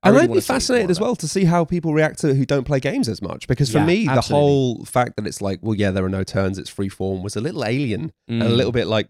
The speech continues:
Speaker 2: "What?
Speaker 1: <laughs>
Speaker 2: Okay, how does this work?" Whereas actually, it, the thing it reminded me more of is almost like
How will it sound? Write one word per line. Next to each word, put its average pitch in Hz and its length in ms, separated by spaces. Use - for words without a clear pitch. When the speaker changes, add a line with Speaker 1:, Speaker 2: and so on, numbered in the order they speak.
Speaker 2:
"What? 123 560
Speaker 1:
<laughs> - 80
Speaker 2:
Okay, 160 680
how 165 120
does 185 120
this 330 160
work?" 92 220
Whereas 123 260
actually, 135 520
it, 120 240
the 127 60
thing 156 220
it 147 80
reminded 113 440
me 104 120
more 117 440
of 57 320
is 104 680
almost 156 460
like 135 380